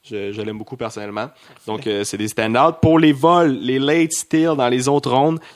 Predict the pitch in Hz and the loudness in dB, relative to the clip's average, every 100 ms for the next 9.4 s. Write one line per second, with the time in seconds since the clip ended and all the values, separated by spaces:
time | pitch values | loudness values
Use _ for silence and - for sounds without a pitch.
0 | _ - 107 104 107 113 120 117 - 120 | _ -6 -2 -2 0 0 -2 -4 -6 -6
1 | 143 135 117 104 113 110 117 113 131 - | -6 -2 -2 -2 -4 -2 -2 -2 -2 -2
2 | 131 113 101 101 101 107 104 101 151 127 | -2 -2 -4 -4 -6 -8 -8 -6 -8 -10
3 | - 113 117 120 110 - 180 - - - | -8 -4 -2 -2 -4 -4 -4 -6 -20 -6
4 | 131 143 156 139 131 131 123 127 139 180 | 2 4 4 4 4 2 2 2 2 2
5 | 294 220 - 147 147 143 - 135 143 185 | 4 2 2 2 4 2 2 0 0 0
6 | 143 151 139 156 175 - 214 208 - 160 | 0 -2 -2 -2 -4 -4 -6 -4 0 0
7 | 147 139 143 135 135 120 120 143 147 110 | 2 0 -2 -4 -8 -6 -2 -2 -2 -4
8 | 104 - 104 104 113 123 127 135 107 104 | -6 -6 -8 -8 -8 -8 -6 -6 -6 -8
9 | 107 107 127 | -6 -4 -4